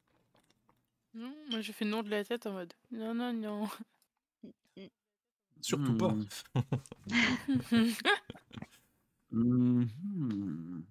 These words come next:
Speaker 4: Je vois.
Speaker 3: Effectivement, ça peut, euh, ça peut vous intimider, hein, puisque, ben, à l'extérieur, euh,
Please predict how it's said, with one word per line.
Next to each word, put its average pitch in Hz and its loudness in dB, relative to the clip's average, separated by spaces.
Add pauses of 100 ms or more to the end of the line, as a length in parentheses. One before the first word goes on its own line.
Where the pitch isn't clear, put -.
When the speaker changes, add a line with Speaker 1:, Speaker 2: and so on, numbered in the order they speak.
(460)
Speaker 4:
Je 117 -6
vois. 131 -6
Speaker 3:
Effectivement, 151 2
ça 143 2
peut, 170 4
euh, 123 6
ça - -2
peut - -2
vous 151 0
intimider, 135 2
hein, 185 2
puisque, - -6
ben, 110 0
à 110 2
l'extérieur, 123 0
euh, 110 -2